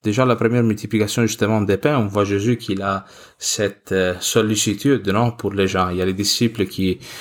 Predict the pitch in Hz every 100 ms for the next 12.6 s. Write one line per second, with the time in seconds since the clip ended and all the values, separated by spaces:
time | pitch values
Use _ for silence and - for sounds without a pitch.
0 | - - 98 98 98 98 104 104 113 117
1 | 120 147 165 - - - _ - - 98
2 | 95 107 104 98 - 98 95 101 101 110
3 | 107 98 - - 95 92 98 92 - 98
4 | 92 92 92 92 90 110 120 - - 90
5 | 90 - - - - - 95 95 92 113
6 | 107 120 120 - - _ 147 104 98 95
7 | 101 131 131 98 120 120 117 110 107 101
8 | - 107 104 101 131 131 127 - - 95
9 | 92 - - - - - _ - - 98
10 | - 120 113 110 107 104 127 98 - 107
11 | 107 - 98 98 104 101 95 - 127 127
12 | 101 92 92 90 87 -